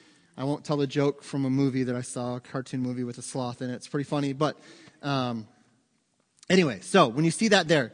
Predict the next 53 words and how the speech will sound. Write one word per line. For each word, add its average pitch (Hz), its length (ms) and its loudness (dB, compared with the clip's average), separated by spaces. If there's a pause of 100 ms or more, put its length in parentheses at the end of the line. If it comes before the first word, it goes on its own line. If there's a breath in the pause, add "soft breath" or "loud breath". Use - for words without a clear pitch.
okay, 165 240 2 (320 loud breath)
it's, 180 240 2
it's, 202 180 2
it's - 140 -8
saying 240 240 2
what? 196 240 4 (760)
I 180 100 0
love 185 380 2
this 226 140 2
section 202 400 -4
right 196 140 -2
here 202 140 2
because 190 380 -2 (120)
what 170 180 0
did 247 100 -4
we 247 80 0
talk 208 220 0
about 190 160 0
in 156 60 -4
the 165 80 -4
first - 280 -2
week? 160 320 2 (360 loud breath)
Verses 180 420 2
one 165 220 4
and 160 100 2
two, 113 340 -2 (380)
right? 156 240 2
Look 175 160 0
at 220 80 -4
twelve, 185 420 2 (400 soft breath)
Romans 165 300 4
twelve, 160 220 2
one 156 100 4
and 151 100 2
two 147 140 0
again. 120 240 -4 (240 loud breath)
"I 156 80 0
beseech 165 380 0
you, 240 80 -2
therefore, 202 320 2
brethren, 160 340 4
by 151 140 2
the 147 80 0
mercies 165 500 2
of 196 80 0
God, 151 240 2
that 147 100 -6
you 147 80 -10
present 151 360 0
your 208 100 0
bodies 160 380 4
a 143 280 2 (300 soft breath)
living 175 720 2